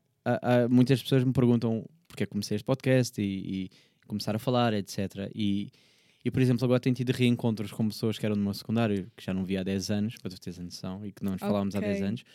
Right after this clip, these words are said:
Speaker 1: E depois elas dizem-me, "Ah, tu não eras nada assim, tipo, eras uma pessoa muito mais tímida, muito mais envergonhada, nem sequer estavas
Speaker 2: Uhum.
Speaker 1: muito con-, connosco, tã, tã, tã, tã." E eu achei graça, porque as, essas que têm a, a, a perspectiva de fora, não é?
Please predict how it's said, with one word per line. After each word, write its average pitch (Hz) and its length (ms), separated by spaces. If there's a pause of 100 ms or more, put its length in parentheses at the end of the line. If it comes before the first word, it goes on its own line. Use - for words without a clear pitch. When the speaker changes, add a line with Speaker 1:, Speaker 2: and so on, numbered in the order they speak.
(800)
Speaker 1:
E 147 60
depois 151 260
elas 160 260
dizem-me, 135 440 (140)
"Ah, 156 80
tu - 140
não 110 80
eras 101 180
nada 110 200
assim, 147 580
tipo, 95 320
eras 95 180
uma 92 120
pessoa - 160
muito 92 140
mais 95 180
tímida, 120 400
muito 98 120
mais 92 120
envergonhada, 120 520
nem 110 120
sequer 101 100
estavas 107 220
Speaker 2:
Uhum. 110 60
Speaker 1:
muito 104 180
con-, 107 360
connosco, 139 460
tã, 101 60
tã, 107 120
tã, 131 200
tã." 87 140 (960)
E 156 40
eu 160 80
achei 165 180
graça, 170 480 (680)
porque - 280 (120)
as, 104 200 (140)
essas 117 320
que - 40
têm 104 280 (120)
a, 98 560
a, - 20
a - 40
perspectiva 95 520
de - 100
fora, 113 340
não 101 140
é? 98 100